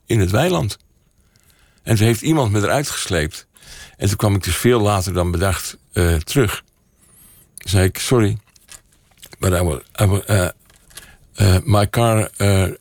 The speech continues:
I drove my car in, in a meadow." Ik zei alleen maar: "That's where you belong."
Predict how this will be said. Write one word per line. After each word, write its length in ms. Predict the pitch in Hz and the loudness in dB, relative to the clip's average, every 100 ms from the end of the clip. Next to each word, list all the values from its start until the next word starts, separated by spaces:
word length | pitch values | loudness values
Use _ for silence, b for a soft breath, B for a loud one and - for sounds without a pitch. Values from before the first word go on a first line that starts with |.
| - | -2
I 100 | 104 | 0
drove 260 | 101 107 104 | 2 2 2
my 140 | 101 | 0
car 280 | - 98 95 | 0 0 0
in, 240 | - 92 - | 0 -2 0
in 120 | 95 | 2
a 40 | |
meadow." 380 | 90 95 90 92 - _ _ b b b b b b _ - | 4 4 2 0 -4 _ _ b b b b b b _ -12
Ik 80 | 113 | -4
zei 120 | 73 | -2
alleen 160 | 73 | 0
maar: 100 | 80 | -2
"That's 260 | 85 87 - | 0 -2 -2
where 240 | - 73 | -2 0
you 160 | 80 107 - | 2 0 0
belong." 380 | - 151 107 | -2 0 0